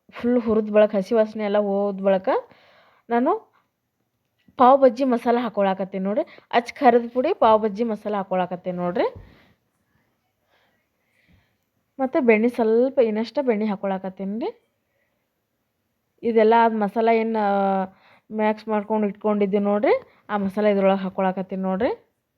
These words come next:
ಈಗ ಹಾಕ್ಕೊಂಡಿನಿ ನೋಡ್ರಿ ಎಲ್ಲ. ಈಗ ಅದು ಏನು ನೀರು ಇತ್ತು ನೋಡ್ರಿ, ಅದನ್ನೇ ಹಾಕ್ಕೋತೀನಿ ರೀ ಇದ್ರೊಳಗೆ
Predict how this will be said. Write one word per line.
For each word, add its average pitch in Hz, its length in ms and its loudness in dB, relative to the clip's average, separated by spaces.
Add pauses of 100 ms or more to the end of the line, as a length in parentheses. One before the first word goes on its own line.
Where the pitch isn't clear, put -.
(400)
ಈಗ 247 280 -4
ಹಾಕ್ಕೊಂಡಿನಿ 214 680 -2
ನೋಡ್ರಿ 202 260 -2
ಎಲ್ಲ. 214 240 0 (560)
ಈಗ 247 180 2 (100)
ಅದು 240 160 2
ಏನು 247 200 4
ನೀರು 240 260 4
ಇತ್ತು 233 220 -4
ನೋಡ್ರಿ, 233 200 0 (100)
ಅದನ್ನೇ 214 260 0
ಹಾಕ್ಕೋತೀನಿ 208 540 -2
ರೀ 202 100 0
ಇದ್ರೊಳಗೆ 196 640 0